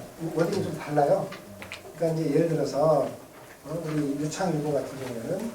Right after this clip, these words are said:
적극적으로 지지하고 또 선대위원장까지 맡아서 해주기로 했다고 하는 부분이 있지 않습니까? 이제 조지훈 후보는, 어, 조지훈 후보 이제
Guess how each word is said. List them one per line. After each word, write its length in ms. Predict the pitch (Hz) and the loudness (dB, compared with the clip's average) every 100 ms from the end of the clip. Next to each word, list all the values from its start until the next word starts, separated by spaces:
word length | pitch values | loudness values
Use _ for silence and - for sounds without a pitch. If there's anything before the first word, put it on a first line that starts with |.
| - | -10
적극적으로 640 | - 160 151 139 123 - | -8 -6 -2 -2 -2 -4
지지하고 640 | - 151 139 139 127 - 220 - - - 139 | -6 -6 -4 -4 -4 -4 -4 -6 -16 -14 -6
또 160 | 143 | -4
선대위원장까지 640 | - 220 226 185 151 147 117 | 2 2 4 4 4 0 0
맡아서 500 | 113 135 151 113 - - - | -2 0 -2 -2 -6 -10 -10
해주기로 260 | 196 185 156 | -8 -4 -2
했다고 220 | 147 143 | 0 -2
하는 140 | 170 | -2
부분이 240 | 147 151 135 | -4 -6 -6
있지 140 | 123 | -8
않습니까? 440 | 151 - 123 - - - - - - - 139 | -10 -10 -14 -12 -14 -14 -18 -18 -20 -14 -12
이제 120 | - | -4
조지훈 300 | 165 196 185 | -2 2 0
후보는, 800 | 165 170 165 185 180 165 147 127 - - - - | 0 2 4 6 6 6 2 -2 -6 -14 -18 -12
어, 140 | - 131 | -10 -6
조지훈 260 | 165 170 160 | -2 0 2
후보 220 | 156 185 | 4 2
이제 300 | 165 143 | 2 -2